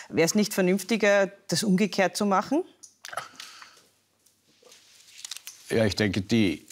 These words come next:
Speaker 2: Idee, die damit verfolgt wird, ist einmal eine plausible und gute. Im Wesentlichen arbeiten ja unter der, äh, Koordinierung des Bundeskanzleramts, das Verteidigungsministerium, dann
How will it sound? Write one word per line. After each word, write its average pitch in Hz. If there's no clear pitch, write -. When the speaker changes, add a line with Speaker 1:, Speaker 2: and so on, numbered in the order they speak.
Speaker 2:
Idee, 107
die 117
damit 104
verfolgt 98
wird, 101
ist 87
einmal 98
eine 98
plausible 92
und 90
gute. 98
Im 101
Wesentlichen 104
arbeiten 98
ja 95
unter 90
der, 82
äh, 85
Koordinierung 92
des 90
Bundeskanzleramts, 92
das 87
Verteidigungsministerium, 92
dann 87